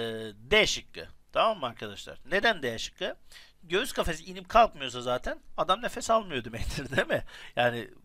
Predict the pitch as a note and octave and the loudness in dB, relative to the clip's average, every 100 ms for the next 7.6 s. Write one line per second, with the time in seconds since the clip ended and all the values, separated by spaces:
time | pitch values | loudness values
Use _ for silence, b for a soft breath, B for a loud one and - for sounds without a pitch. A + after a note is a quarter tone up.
0 | - - - F#3+ F#3+ - E3+ C3+ A#2+ A#2+ | -20 -20 -10 2 2 4 0 0 -2 2
1 | D#3 C3+ B2 A#2+ D#3+ G#3+ _ - - C#3 | 2 2 -4 -6 -6 -6 _ -6 -2 -2
2 | C3 D#3+ D#3+ A#2 A2 - A1+ - - _ | 0 -4 -4 -8 -8 -14 -20 -20 -20 _
3 | - _ B B B B B B B B2 | -20 _ B B B B B B B 6
4 | E3+ A#3+ A3+ G3 E3+ D#3+ D#3 D3+ C#3 D3 | 8 8 8 0 2 2 4 2 -2 -2
5 | C#3+ C3+ C3 D3+ E3+ F#3 F3+ F3 F3 E3 | -2 -2 -4 -4 -4 -4 4 8 8 8
6 | E3 E3+ F3+ - F3 D#3 F3+ F#3 C#3+ C3 | 4 2 -8 0 2 2 2 0 -2 -10
7 | B2 - E3+ D#3 D#3+ G#3 | -14 -2 0 0 0 -4